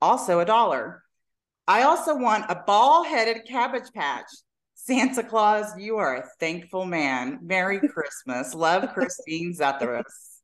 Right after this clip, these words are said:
Speaker 1: Isn't that
Speaker 2: Love
Speaker 1: funny?
Speaker 2: it. <laughs> Yeah, that's hilarious. <laughs>
Speaker 1: Yeah, but I, what, what caught my attention is how I said, "My name is Christine." I didn't even know,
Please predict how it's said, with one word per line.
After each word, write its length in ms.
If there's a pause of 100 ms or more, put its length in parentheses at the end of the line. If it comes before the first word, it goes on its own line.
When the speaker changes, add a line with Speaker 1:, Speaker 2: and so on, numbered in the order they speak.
(1160)
Speaker 1:
Isn't 240
that 220
Speaker 2:
Love 160
Speaker 1:
funny? 60
Speaker 2:
it. 160 (320)
<laughs> 360
Yeah, 180
that's 180
hilarious. 580 (220)
<laughs> 220
Speaker 1:
Yeah, 380 (120)
but 180
I, 360
what, 160
what 160
caught 180
my 100
attention 480
is 140
how 140
I 140
said, 460
"My 200
name 180
is 140
Christine." 600
I 100
didn't 140
even 280
know, 600